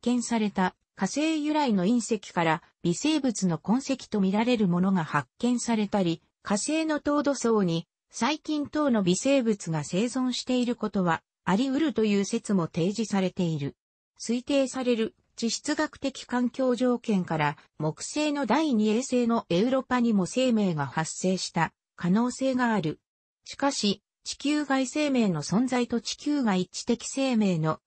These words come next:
存在とは全く別の次元の論議である。太陽系内で地球外生命が発見されても、それは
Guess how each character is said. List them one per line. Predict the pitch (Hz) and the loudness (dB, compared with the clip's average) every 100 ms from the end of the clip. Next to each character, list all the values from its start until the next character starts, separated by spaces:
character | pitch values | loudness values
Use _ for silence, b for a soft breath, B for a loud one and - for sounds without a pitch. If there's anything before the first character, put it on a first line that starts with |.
| _ | _
存 | - 196 262 | -4 -2 0
在 | 285 277 | 0 -2
と | 269 | 0
は | 240 170 151 - - | 2 4 2 0 -2
全 | 269 | -2
く | 262 | 0
別 | 214 196 240 | -2 0 0
の | 233 | 0
次 | 170 | 2
元 | 185 254 247 | 2 2 2
の | 262 | 2
論 | 247 214 | 2 2
議 | 190 | 2
で | 175 151 | 0 0
あ | 147 | -2
る。 | 156 - _ _ _ - | -8 -14 _ _ _ -2
太 | 226 294 | 0 2
陽 | 311 302 | 2 0
系 | - 302 269 | 0 0 2
内 | 226 185 | 2 2
で | 170 - _ _ | 0 -4 _ _
地 | - | -14
球 | - 294 311 | -4 -2 0
外 | 294 277 | 0 -2
生 | - 302 | -2 -2
命 | 269 220 165 | 0 2 0
が | 151 | -2
発 | - 156 _ | -2 -4 _
見 | - 247 | -2 -2
さ | 233 247 | 0 -2
れ | 233 | -2
て | 208 | 0
も、 | 180 165 - _ - | 0 0 -4 _ -8
そ | - | 0
れ | 214 247 | 2 4
は | 208 196 | 2 0